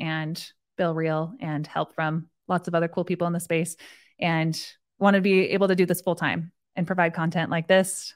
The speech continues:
that is full of resources and information and lulls to the ex-Mormon community.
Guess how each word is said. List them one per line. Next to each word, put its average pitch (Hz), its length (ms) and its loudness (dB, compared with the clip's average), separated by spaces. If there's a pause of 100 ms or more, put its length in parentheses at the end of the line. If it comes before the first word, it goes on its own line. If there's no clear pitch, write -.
(100)
that 165 120 -4
is 160 360 0 (560)
full 208 120 6
of 190 100 2
resources 320 880 4
and 202 140 4
information 233 720 6
and 180 180 0
lulls 269 720 6
to - 100 -8
the 220 60 2
ex-Mormon 202 320 0
community. 190 540 0